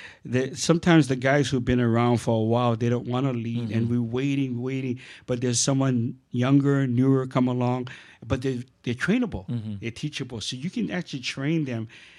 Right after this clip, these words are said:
Speaker 1: And if every one of our small group leaders, every one of our coaches are training someone, the one eighty-one will
Speaker 2: Oh,
Speaker 1: get
Speaker 2: man,
Speaker 1: there.
Speaker 2: easy.
Speaker 1: We'll
Speaker 2: Yeah.
Speaker 1: get there.
Speaker 2: Mm-hmm.
Speaker 1: But we have to get into the equipping mindset, not just establishing them
Speaker 2: Yeah.
Speaker 1: and be followers, but equipping them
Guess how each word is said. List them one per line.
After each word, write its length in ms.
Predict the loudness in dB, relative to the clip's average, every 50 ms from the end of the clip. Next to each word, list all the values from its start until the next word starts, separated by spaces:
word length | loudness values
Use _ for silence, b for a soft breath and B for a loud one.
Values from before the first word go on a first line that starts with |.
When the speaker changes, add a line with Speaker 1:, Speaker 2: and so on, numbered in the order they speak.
| B B B
Speaker 1:
And 120 | -4 -2
if 140 | -2 -2 -4 -8 _
every 240 | -6 -4 -2 -2 -2
one 160 | -2 -2 -2
of 140 | -2 -4 -4
our 100 | -4 -2
small 340 | -2 -2 -2 -2 -2 -4 -4
group 200 | -4 -6 -8 -8
leaders, 340 | -8 -8 -6 -6 -6 -8 -8 -8
every 180 | -6 -4 -2
one 180 | -2 -2 -2 -2
of 100 | -2 -2
our 80 | -4 -4
coaches 400 | -6 -6 -6 -6 -6 -6 -8 -10 -12
are 60 | -12
training 460 | -12 -10 -6 0 2 4 4 4 4
someone, 480 | 0 -4 -6 -6 -4 -4 -4 -4 -6 B B B B B B B B B _ -6
the 140 | -4 -2 0
one 240 | 0 0 -2 -2
eighty-one 540 | -2 -4 -4 -2 -4 -4 -4 -4 -4 -4 0
will 140 | 2 2 2
Speaker 2:
Oh, 40 | 4
Speaker 1:
get 60 | 4 2
Speaker 2:
man, 120 | 2 2 0
Speaker 1:
there. 120 | 2 4
Speaker 2:
easy. 240 | 4 4 4 4 4
Speaker 1:
We'll 160 | 2 2 4
Speaker 2:
Yeah. 140 | 4 2 0
Speaker 1:
get 100 | 0 -2
there. 200 | -4 -6 -6 -6 B B B B -8
Speaker 2:
Mm-hmm. 140 | -4 0
Speaker 1:
But 140 | 0 0 2
we 100 | 2 2
have 160 | 0 0 -2
to 100 | -4 -6
get 180 | -6 -4 -4 -2
into 220 | -2 -2 -2 -4
the 80 | -4 -6 -6 -8
equipping 540 | -10 -10 -2 0 0 0 0 -2 -2 0 0
mindset, 500 | 0 0 -2 -4 -4 -6 -8 -8 -8 -6
not 200 | -6 -6 -6 -4
just 180 | -4 -6 -6 B B B B B B -6 -4
establishing 640 | -4 -2 -2 -2 -2 -2 -2 -4 -4 -4 -6 -6 -8
them 240 | -6 -6 -6 -6 -6
Speaker 2:
Yeah. 80 | -6 -8
Speaker 1:
and 120 | -8 -8
be 100 | -8 -12
followers, 560 | -12 -10 -8 -6 -6 -4 -4 -6 -6 -8 -8 -10
but 220 | -12 -14 -16 -14
equipping 480 | -16 -18 -14 -12 -10 -10 -10 -10 -12 -10
them 220 | -8 -8 -8 -10